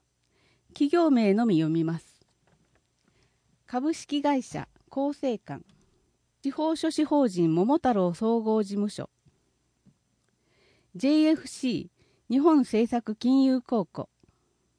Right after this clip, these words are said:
ジェイエー晴れの国岡山ライフプランセンター倉敷、中国銀行、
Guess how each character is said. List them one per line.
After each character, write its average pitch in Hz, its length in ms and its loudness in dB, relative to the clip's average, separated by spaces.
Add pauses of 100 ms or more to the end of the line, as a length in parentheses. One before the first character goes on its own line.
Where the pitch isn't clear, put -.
(800)
ジ 240 80 0
ェ 311 80 4
イ 330 100 4
エ 311 120 4
ー 247 40 2
晴 233 220 2
れ 330 40 2
の 294 140 4
国 196 240 0
岡 170 260 -2
山 156 340 -2 (420)
ラ 240 140 0
イ 302 60 0
フ 302 160 2
プ 302 120 0
ラ 285 140 4
ン 294 100 4
セ 285 160 2
ン 254 80 2
タ 170 220 -2
ー 165 40 -6
倉 208 260 -6
敷、 - 380 -14 (760)
中 302 240 4
国 294 320 2
銀 247 200 2
行、 - 340 -10